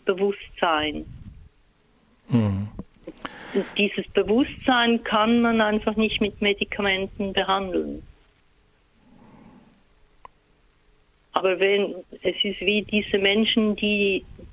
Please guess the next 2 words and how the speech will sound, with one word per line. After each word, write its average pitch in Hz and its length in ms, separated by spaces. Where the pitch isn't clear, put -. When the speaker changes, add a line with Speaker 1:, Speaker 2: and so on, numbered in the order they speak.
Speaker 1:
die 196 420
meinen, 233 920